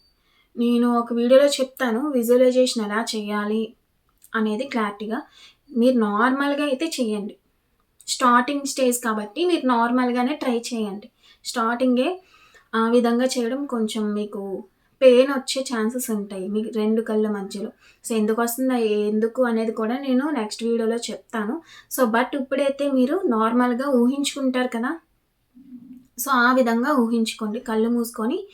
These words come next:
మీ బాడీలో ఎక్కడైతే పెయిన్ వస్తుందో అక్కడ రెడ్ కలర్‌లో ఉన్నట్టుగా ఊహించుకొని, ఒక లైటింగ్ మీ మీద పడినప్పుడు అది మెల్లమెల్లగా సిల్వర్ కలర్‌లోకి చేంజ్ అయ్యింది. చేంజ్ అయినట్టుగా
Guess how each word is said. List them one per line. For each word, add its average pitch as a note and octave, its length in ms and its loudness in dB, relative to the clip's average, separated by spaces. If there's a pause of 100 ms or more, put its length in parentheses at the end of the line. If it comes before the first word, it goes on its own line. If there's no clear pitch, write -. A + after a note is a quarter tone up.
(320)
మీ B3+ 140 4
బాడీలో A#3 460 4 (120)
ఎక్కడైతే B3 680 0 (100)
పెయిన్ A#3 340 0
వస్తుందో A3+ 460 -4
అక్కడ A#3 220 -4
రెడ్ G#3+ 260 0
కలర్‌లో A3 460 0
ఉన్నట్టుగా G#3 520 -4
ఊహించుకొని, A3 720 -4 (460)
ఒక A3+ 140 -4
లైటింగ్ A#3+ 580 2
మీ B3 120 2
మీద A3 280 2
పడినప్పుడు G#3 720 -4 (680)
అది A#3+ 260 -2
మెల్లమెల్లగా A#3 1040 2 (480)
సిల్వర్ C4 480 4
కలర్‌లోకి A3 760 -2
చేంజ్ A3 460 -2
అయ్యింది. G3+ 440 -6 (1200)
చేంజ్ A#3+ 340 4
అయినట్టుగా A3+ 540 0